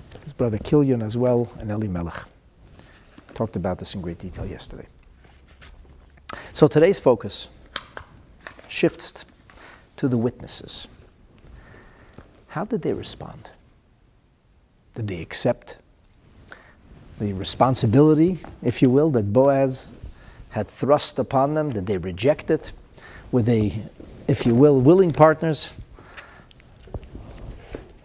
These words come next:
And that brings us to the fourth chapter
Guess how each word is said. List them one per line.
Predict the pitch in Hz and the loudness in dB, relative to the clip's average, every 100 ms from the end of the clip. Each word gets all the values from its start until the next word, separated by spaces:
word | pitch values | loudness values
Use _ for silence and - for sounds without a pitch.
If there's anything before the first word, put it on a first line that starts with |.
| - - - - - - - - - - - - - - - _ - - - - | -20 -20 -20 -20 -20 -20 -20 -20 -20 -20 -20 -20 -20 -20 -20 _ -20 -20 -18 -6
And | 104 | 6
that | 147 131 | 6 6
brings | 151 147 | 4 4
us | 143 139 - | 2 2 0
to | 127 | 0
the | 110 | 2
fourth | - 143 | 2 2
chapter | - 123 117 110 98 | 4 2 2 0 0